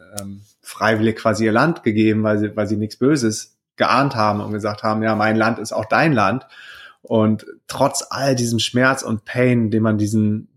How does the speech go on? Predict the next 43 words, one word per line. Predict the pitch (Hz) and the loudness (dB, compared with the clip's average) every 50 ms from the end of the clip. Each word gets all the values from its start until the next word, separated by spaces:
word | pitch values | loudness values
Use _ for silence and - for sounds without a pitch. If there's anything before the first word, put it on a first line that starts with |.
| _ - | _ -12
diesen | - 107 104 110 107 107 | -8 -4 -4 -2 -2 -2
indigenen | - - 117 113 113 107 98 110 107 107 107 | -2 -2 0 2 2 2 2 2 2 2 0
Tribes | 104 - - 127 131 131 - - - - - | -2 0 0 0 0 0 -2 -6 -12 -10 -4
antut, | - 135 147 143 - - - 123 127 127 - | -2 -2 -2 -2 -2 0 0 0 0 0 0
sind | - 120 110 | -2 -2 -2
sie | 113 123 - | -2 -2 -2
immer | - 156 151 139 | 0 0 2 2
noch | 139 127 117 117 113 | 0 0 -2 -2 0
willing, | 117 131 135 139 139 135 135 139 139 - - - - - - - - _ _ - | 2 4 4 4 4 2 2 0 -4 -8 -16 -20 -20 -20 -20 -20 -20 _ _ -6
ähm, | 110 117 117 117 117 117 113 110 - _ _ _ _ _ _ _ _ _ _ - | -2 0 2 2 0 0 -4 -6 -10 _ _ _ _ _ _ _ _ _ _ -8
und | 127 113 113 | -6 -4 -2
bereit, | - 113 104 - 104 113 127 135 143 135 - | -2 0 0 2 2 2 2 2 0 0 -2
das | 131 123 - | -4 -2 -2
alles | - 117 127 131 123 - - - - - - _ _ | 0 0 0 0 -2 -4 -8 -12 -16 -18 -20 _ _
mit | - 117 127 131 127 | -2 0 0 0 2
uns | - 135 147 147 - - | 2 0 0 0 0 -4
zu | - 110 | -6 -6
teilen, | - - 135 143 165 151 117 107 104 | -6 -6 -4 -2 0 0 0 0 0
so | 107 107 | 0 0
mit | 104 107 104 | 0 0 0
der | 113 101 | 0 0
westlichen | 120 127 - - 117 107 - 113 107 | 0 -2 -4 -4 -6 -6 -4 -2 0
Welt, | 131 143 143 135 - | 2 2 2 0 0
weil | - 110 104 | -2 -2 -2
sie | 107 107 | -2 -2
wissen, | 117 110 - 113 104 | -4 -4 -4 -2 -2
der | 110 | -2
Spirit | 107 - - - 135 139 135 123 104 | -4 -4 -2 2 2 4 4 2 0
ist | 85 - - | -4 -6 -4
einfach | 101 113 117 - 120 110 - | -4 -4 -2 -4 -6 -10 -8
viel, | - - 131 123 | -6 -4 -4 -2
viel | - 123 | -2 -4
stärker | 110 - - 127 131 131 127 | -4 0 0 0 2 2 0
und | 117 | -2
der | 113 104 | -2 -2
Spirit | - - 123 123 123 123 - | -2 0 0 0 0 0 -4
ist | 117 - - | -8 -4 0
da, | 120 117 117 117 | 0 2 2 2
um | 113 107 | 2 0
uns | 107 107 107 - | -2 -4 -4 -2
alle | - 123 131 127 | 0 0 0 -2
zu | 127 - 123 107 101 | -2 -4 -6 -4 -2
heilen. | 120 135 131 117 98 95 95 101 | 0 0 2 2 0 0 -2 -6